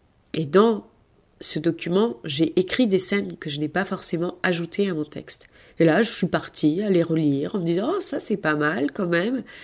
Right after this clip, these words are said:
Est-ce que je pourrais pas finalement faire comme ça ? » Alors que si je l'ai pas fait, euh, précédemment, c'est que ce n'était pas possible.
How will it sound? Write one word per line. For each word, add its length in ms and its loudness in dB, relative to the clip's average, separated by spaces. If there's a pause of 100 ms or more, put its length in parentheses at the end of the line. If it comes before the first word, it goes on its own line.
(220)
Est-ce 160 4
que 100 8
je 100 2
pourrais 240 2
pas 200 0
finalement 440 -4
faire 220 -8
comme 180 -6
ça ? » 180 -2
Alors 200 -6
que 80 -6
si 220 -2
je 60 2
l'ai 100 4
pas 160 -2
fait, 260 0
euh, 80 -4 (480)
précédemment, 640 2
c'est 200 -2
que 160 -2
ce 180 -8
n'était 260 -2
pas 140 -4
possible. 460 2